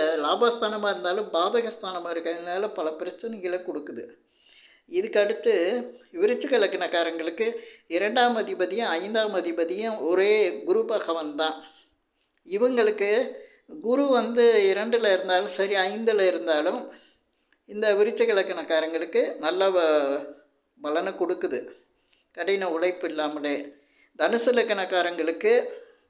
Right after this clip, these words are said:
ஐந்தாம் அதி-, ஐந்தாம் அதிபதியான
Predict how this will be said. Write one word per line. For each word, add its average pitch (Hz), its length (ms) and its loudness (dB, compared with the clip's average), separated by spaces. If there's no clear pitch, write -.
ஐந்தாம் 190 480 0
அதி-, 160 480 0
ஐந்தாம் 202 440 0
அதிபதியான 170 840 -2